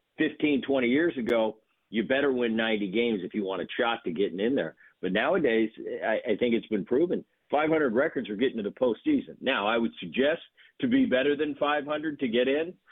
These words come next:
but, uh, it, it, it's not what it used to be. I, I still think it's up in the air. They still got a lot of talent on that roster, and just guys not playing like they did a year ago. Um, so I, I, I'm gonna play the waiting game if, if I'm in Cleveland, especially the excitement they,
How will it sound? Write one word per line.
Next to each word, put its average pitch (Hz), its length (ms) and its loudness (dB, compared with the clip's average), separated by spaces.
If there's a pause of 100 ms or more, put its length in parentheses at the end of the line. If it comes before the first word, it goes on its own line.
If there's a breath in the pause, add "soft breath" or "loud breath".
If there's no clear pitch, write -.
(180 soft breath)
but, 123 280 2
uh, 101 280 0 (100)
it, 127 200 2
it, 127 220 2
it's 123 200 -2
not 127 240 0
what 131 100 2
it 117 80 4
used 131 240 2
to 127 60 -6
be. 139 200 2
I, 110 220 2
I 110 100 2 (140)
still 139 220 2
think 127 180 0
it's 117 160 0
up 117 160 2
in 113 80 -4
the 113 80 0
air. 113 100 2
They 98 220 2
still 151 160 2
got 117 140 2
a 104 40 2
lot 104 220 2
of 98 140 -4
talent 104 320 -2
on 98 100 -2
that 90 180 -2
roster, 98 480 0 (300 loud breath)
and 156 100 4
just 185 200 2
guys 180 260 2
not 160 260 0
playing 147 320 0
like 117 280 2
they 120 140 4
did 110 280 2
a 113 60 4
year 101 320 4
ago. 87 440 0 (540)
Um, 80 420 -4 (360)
so 131 340 2
I, - 60 -2
I, 113 340 -2
I'm 143 140 2
gonna 147 160 6
play 131 180 4
the 107 100 4
waiting 117 340 4
game 123 280 4
if, 101 100 0 (120)
if 107 180 2 (180)
I'm 113 160 2
in 101 100 2
Cleveland, 110 340 2
especially 208 340 2
the 120 140 4
excitement 104 580 0
they, 95 220 2